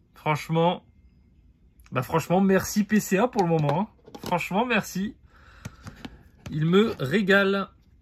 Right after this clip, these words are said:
On continue. Alors, je, allez, je parie sur un petit Raikou. Ah, Lugia brillant. Alors, Lugia brillant, j'ai un peu peur. Je vais pas vous mentir.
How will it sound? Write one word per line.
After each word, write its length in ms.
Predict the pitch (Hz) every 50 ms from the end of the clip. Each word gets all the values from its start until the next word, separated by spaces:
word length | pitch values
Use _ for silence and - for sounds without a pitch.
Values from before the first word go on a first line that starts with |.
| - _ - _ _ _ _ _ _ - _ _ _ -
On 160 | - - -
continue. 600 | - 147 135 - - 151 156 170 185 208 214 - - _ - - - - - - _ _ _ - - - - _ _ - - - - - _ - _ - - - _ _ -
Alors, 260 | 135 139 135 139 127
je, 80 | - - _ _ _ - -
allez, 220 | - 135 131 120 110
je 80 | -
parie 280 | - - 143 147 170 165
sur 200 | - - 151 135
un 100 | 135 135
petit 260 | 131 - - - 165
Raikou. 420 | 147 151 151 147 - - 120 107 - - - - - - - _ _ _ _ _
Ah, 360 | - - 196 214 233 240 226
Lugia 340 | 208 202 214 185 175 202 202
brillant. 340 | 175 175 175 147 120 - - _ - - - - - - - - - - -
Alors, 220 | - - 143 151 160
Lugia 320 | 185 208 180 175 226 202
brillant, 280 | 165 170 190 185 185 180
j'ai 140 | 143 - 196
un 80 | 196
peu 140 | - - 160
peur. 380 | 143 - 147 160 - - - _ _ - - _ -
Je 120 | 104 131
vais 60 | 117
pas 80 | - 156
vous 140 | 147 143 143
mentir. 440 | 139 135 127 - 139 147 - -